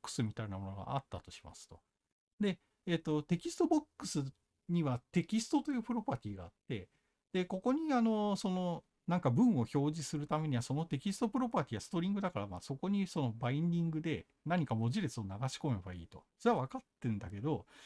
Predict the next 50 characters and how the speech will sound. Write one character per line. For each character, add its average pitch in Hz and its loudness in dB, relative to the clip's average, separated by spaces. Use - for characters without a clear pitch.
だ 233 6
け 196 4
ど - 4
パ 160 2
フ 262 0
ォ 269 6
ー - 6
マ 269 8
ン 269 4
ス 262 4
す 175 2
ご 185 6
い - 6
遅 131 2
い 123 4
ん 98 2
で - -8
す - -18
よ 85 -12
ね。 127 -8
で、 190 2
し - -8
か 233 4
も 202 4
そ 170 2
の、 143 0
例 294 2
え 285 2
ば 156 -2
ロ 139 10
グ 269 6
み 320 4
た 403 4
い 123 2
な 117 2
も 110 0
の 117 0
を 120 -2
こ 139 2
の 113 4
テ 117 -2
キ 131 -6
ス - -4
ト 143 0
ボ 143 2
ッ 143 -8
ク - -18
ス 120 -2
に 113 4
流 107 -2